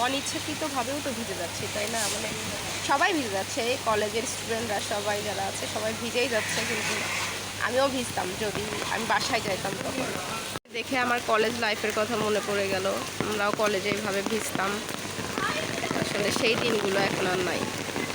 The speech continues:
পানির স্রোতটা দেখো যে কি অবস্থা, এই যে এত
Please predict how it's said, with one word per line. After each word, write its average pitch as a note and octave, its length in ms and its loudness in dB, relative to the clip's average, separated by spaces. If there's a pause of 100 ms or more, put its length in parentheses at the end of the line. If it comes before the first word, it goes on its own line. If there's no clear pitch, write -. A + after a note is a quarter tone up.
(840)
পানির F4 220 -4 (120)
স্রোতটা F4 460 6 (140)
দেখো C4+ 280 6 (300)
যে B3+ 80 6 (100)
কি D4+ 100 4 (160)
অবস্থা, B3 400 6 (640)
এই A3+ 160 4
যে B3 80 4 (1200)
এত D4 140 2